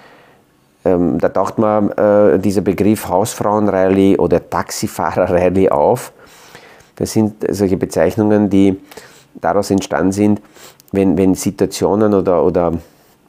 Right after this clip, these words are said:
äh, äh, Zeitfenster entstehen, äh, dass hier selbst solche Anleger,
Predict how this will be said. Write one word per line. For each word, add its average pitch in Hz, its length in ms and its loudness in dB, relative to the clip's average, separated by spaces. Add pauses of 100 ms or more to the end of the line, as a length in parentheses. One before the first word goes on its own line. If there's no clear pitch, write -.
(520)
äh, 80 300 -2
äh, - 320 -6
Zeitfenster 110 760 -2
entstehen, 98 640 0 (580)
äh, 90 240 -2
dass - 220 -2
hier 104 200 0
selbst - 520 -2 (140)
solche - 580 -2
Anleger, 92 800 0